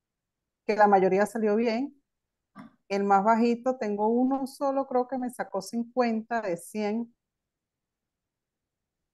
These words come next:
Creo que es la nota más bajita que tengo en este momento, sí.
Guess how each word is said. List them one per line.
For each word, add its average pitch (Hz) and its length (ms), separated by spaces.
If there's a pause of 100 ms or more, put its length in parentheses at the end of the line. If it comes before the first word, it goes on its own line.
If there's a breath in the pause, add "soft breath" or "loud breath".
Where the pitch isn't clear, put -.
(2250)
Creo 180 200
que 226 80
es 214 60
la 240 140
nota 240 540 (420)
más 202 280
bajita 208 500
que 202 140
tengo 180 520 (380)
en 180 140
este 165 260
momento, 175 420
sí. 170 340